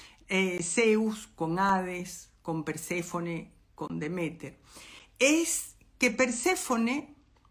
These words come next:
subirá a la tierra, o sea, pasará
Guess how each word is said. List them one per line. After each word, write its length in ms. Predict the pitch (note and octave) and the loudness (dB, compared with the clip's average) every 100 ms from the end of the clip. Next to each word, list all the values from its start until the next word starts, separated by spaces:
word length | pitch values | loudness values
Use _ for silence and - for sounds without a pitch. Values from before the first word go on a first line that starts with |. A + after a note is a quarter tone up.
| _ - - - | _ -20 -20 -10
subirá 540 | - A3+ A3 A3+ B3+ | 0 4 6 6 6
a 40 | |
la 220 | C4+ C#4 - | 4 0 0
tierra, 600 | A3+ G3+ F#3 F3+ F#3 - | 2 2 2 -2 -4 -6
o 20 | - | -2
sea, 200 | G3+ G3 | -2 2
pasará 760 | G3 G#3+ G#3 B3 C#4 D4 - | 0 2 2 4 4 2 -6